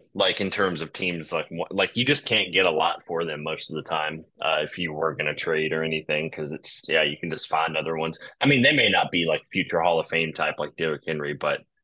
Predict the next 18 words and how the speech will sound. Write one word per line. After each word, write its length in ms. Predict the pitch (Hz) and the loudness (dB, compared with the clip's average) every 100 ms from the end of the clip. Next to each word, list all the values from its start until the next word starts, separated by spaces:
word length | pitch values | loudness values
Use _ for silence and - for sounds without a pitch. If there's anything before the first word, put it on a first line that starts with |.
| _ _ _ _ _ - | _ _ _ _ _ -2
or 160 | - 117 | 4 6
they 140 | 131 | 6
could 220 | 131 175 165 | 6 4 4
be, 180 | 85 | 0
who 160 | 76 104 | 0 0
knows? 300 | 101 101 76 | 2 2 0
But 220 | - 90 | -2 2
they 160 | 107 113 | 6 8
are, 200 | 110 113 | 8 8
like, 280 | 92 82 - | 6 2 -4
easier 600 | 107 104 95 104 95 90 | -4 -2 -2 0 2 2
to 100 | 85 | 0
find 340 | - 87 85 | -2 -2 -2
someone 300 | 80 85 82 80 | -6 -6 -6 -4
who 120 | 82 | -2
is, 140 | 78 73 | -2 -2
like, 160 | 71 | -4
productive. 720 | - 76 73 - - - - | -2 0 0 -2 -6 -6 -10